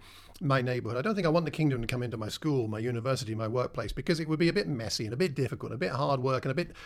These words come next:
well, it might complicate my life." And yet, we still pray that Lord's Prayer,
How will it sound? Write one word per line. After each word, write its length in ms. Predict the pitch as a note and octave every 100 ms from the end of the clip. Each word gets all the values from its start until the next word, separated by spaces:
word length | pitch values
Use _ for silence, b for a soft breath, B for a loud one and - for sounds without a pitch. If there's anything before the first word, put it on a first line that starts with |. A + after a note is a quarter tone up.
| B B B
well, 200 | E3 F3
it 120 | D#3
might 200 | D3+ D#3+
complicate 420 | D#3+ D3+ C#3+ C#3
my 160 | B2 B2+
life." 260 | B2+ G#2+ - b -
And 120 | B2+
yet, 460 | B2+ D3+ F3 - - - _ _ _ -
we 100 | C3+
still 200 | C3+ D3+
pray 200 | D3+ D3
that 200 | C#3+ C#3+
Lord's 200 | C#3+ D3
Prayer, 300 | - F3 F#3+